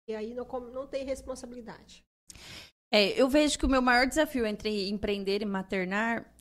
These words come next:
Speaker 2: é que eu não tenho limite do empreender. Então, assim, tem hora que eu não coloco o limite do, "Ah, é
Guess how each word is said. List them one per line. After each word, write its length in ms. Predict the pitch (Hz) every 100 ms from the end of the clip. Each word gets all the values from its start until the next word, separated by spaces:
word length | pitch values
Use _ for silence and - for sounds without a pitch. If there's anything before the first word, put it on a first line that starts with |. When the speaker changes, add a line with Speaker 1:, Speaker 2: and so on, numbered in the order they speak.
| _
Speaker 2:
é 140 | 220
que 160 | 220 -
eu 80 | 240
não 160 | 233 269
tenho 200 | 277 254
limite 760 | 262 285 220 220 - - 285 302 - - _ _ _ _ _ _ _ -
do 200 | 233 240
empreender. 600 | 247 277 302 214 156 165 - - _ _ _ _ _ _ _ _ -
Então, 240 | 214 226
assim, 300 | 240 - 233
tem 160 | 220 220
hora 160 | 220
que 80 | 220
eu 60 | 240
não 160 | 226
coloco 380 | 247 320 262 233
o 20 | 240
limite 520 | 220 214 214 - 240
do, 720 | 208 220 220 214 214 202 190 185 175 175 - - _ _ _ _ _ _ _ _ _ _ _
"Ah, 240 | 190 254
é 80 | 214